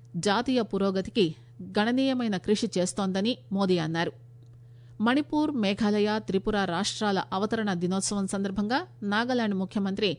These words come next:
నిఫియూ రియో ఆ రాష్ట్రాల ప్రజలకు శుభాకాంక్షలు తెలిపారు. ఆ రాష్ట్రాలు శాంతి, ఐక్యత, పురోగతి సాధించాలని ఎక్స్ పోస్టులో రియో ఆకాంక్ష వ్యక్తం చేశారు. ఆకాశవాణి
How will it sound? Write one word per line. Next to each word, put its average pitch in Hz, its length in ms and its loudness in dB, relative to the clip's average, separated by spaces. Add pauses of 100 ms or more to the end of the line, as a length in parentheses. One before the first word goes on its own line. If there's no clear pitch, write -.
(880)
నిఫియూ 262 500 4
రియో 202 240 4 (760)
ఆ 208 120 2
రాష్ట్రాల 240 440 2
ప్రజలకు 196 480 2 (140)
శుభాకాంక్షలు 220 760 0
తెలిపారు. 185 400 0 (500)
ఆ 196 120 2
రాష్ట్రాలు 202 480 2 (240)
శాంతి, 208 480 2 (340)
ఐక్యత, 208 360 4 (320)
పురోగతి 233 520 6
సాధించాలని 208 760 2 (420)
ఎక్స్ 240 300 0
పోస్టులో 196 480 2 (400)
రియో 208 280 6 (420)
ఆకాంక్ష 214 480 2 (180)
వ్యక్తం 202 340 2
చేశారు. 175 380 0 (920)
ఆకాశవాణి 165 680 0